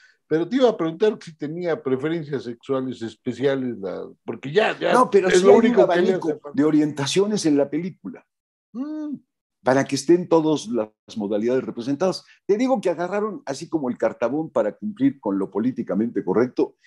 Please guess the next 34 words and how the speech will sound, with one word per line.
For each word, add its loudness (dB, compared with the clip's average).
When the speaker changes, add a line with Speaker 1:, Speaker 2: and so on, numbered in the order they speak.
Speaker 2:
y -2
Speaker 1:
Y 2
Speaker 2:
fueron 2
Speaker 1:
que 6
no -2
Speaker 2:
poniendo 2
Speaker 1:
quedara 4
Speaker 2:
palomita, 2
Speaker 1:
fuera 0
Speaker 2:
palomita, -2
Speaker 1:
nadie. 0
Speaker 2:
palomita -2
y -2
que -6
no -8
quedara -4
un -2
solo -2
error. -8
Speaker 1:
Pues -8
ya -2
está -8
como -6
lo 0
de -4
los -10
cómics -2
de -4
Canadá, -4
no 0
sé -6
si -12
lo -2
viste. -10